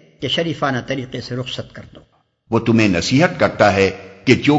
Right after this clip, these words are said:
Speaker 2: کتاب اور حکمت اس نے تم پر نازل کی ہے، اس کا احترام ملحوظ رکھو۔
Speaker 1: یعنی اس حقیقت کو فراموش نہ کر دو کہ اللہ نے تمہیں کتاب اور حکمت کی تعلیم دے کر دنیا کی رہنمائی کے عظیم الشان منصب پر معمور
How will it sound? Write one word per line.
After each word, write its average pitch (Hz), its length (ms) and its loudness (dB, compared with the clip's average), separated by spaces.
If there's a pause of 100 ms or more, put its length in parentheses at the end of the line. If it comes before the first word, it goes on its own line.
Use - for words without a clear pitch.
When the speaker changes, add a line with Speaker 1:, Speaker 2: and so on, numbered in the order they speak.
Speaker 2:
کتاب 113 480 4
اور 101 160 0
حکمت 135 520 -2
اس - 180 -6
نے 110 100 0
تم 104 200 -2
پر 107 200 0
نازل 98 320 -2
کی 104 260 -4
ہے، 85 160 -2 (340)
اس 135 160 -2
کا 127 160 4 (100)
احترام 104 580 2 (120)
ملحوظ 92 580 -2
رکھو۔ 73 320 -8 (560)
Speaker 1:
یعنی 214 280 4
اس 262 140 -2
حقیقت 262 420 0
کو 226 80 0
فراموش 202 640 -2
نہ 247 180 0
کر 156 140 0
دو 127 180 -6 (480)
کہ 160 80 0
اللہ 190 320 4
نے 214 180 -2
تمہیں 196 200 -2
کتاب 180 400 2
اور 185 100 2
حکمت 196 400 -4
کی 175 80 -4
تعلیم 165 460 0
دے 160 140 2
کر 170 280 -2
دنیا 156 260 0
کی 151 180 -8
رہنمائی 135 460 0
کے 143 160 -6
عظیم 127 200 -6
الشان 139 480 -4
منصب 135 400 -6
پر 120 100 -4
معمور 120 360 -6